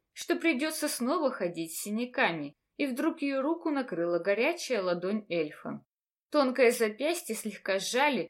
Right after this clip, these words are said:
настойчиво отводя руку в сторону. Почувствовала его дыхание на своей коже. Он наклонился непростительно близко. «Если бы ты только знала!»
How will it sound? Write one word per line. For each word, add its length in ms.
настойчиво 760
отводя 420
руку 260
в 60
сторону. 600
Почувствовала 680
его 100
дыхание 540
на 80
своей 320
коже. 540
Он 180
наклонился 680
непростительно 920
близко. 640
«Если 640
бы 200
ты 160
только 480
знала!» 840